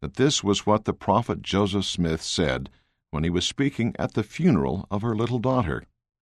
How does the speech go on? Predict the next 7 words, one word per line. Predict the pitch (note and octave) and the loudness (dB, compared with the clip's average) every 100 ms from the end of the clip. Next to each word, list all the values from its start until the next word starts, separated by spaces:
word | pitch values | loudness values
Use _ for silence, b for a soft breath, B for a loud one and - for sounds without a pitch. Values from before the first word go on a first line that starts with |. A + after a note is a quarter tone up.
| _ _ _ _ _ _ _ - | _ _ _ _ _ _ _ 2
Mary | C#3 F3+ F3+ - | 4 6 6 6
Isabella | B2+ A2+ G2+ A2+ A2+ | 4 4 4 4 2
Horn | F#2 D2+ A#1+ B1+ F2+ A#1+ | 2 0 0 0 0 0
and | E2+ E2 D#2+ - | 0 0 -2 -2
Leonora | G2 A#2+ G#2+ A2 G#2 G2 - - | 0 4 4 6 6 6 2 -4
Cannon | - C3 G2 F2 | 0 4 6 4
Taylor | - C3+ A#2+ C2+ A#1 | 2 0 2 0 -2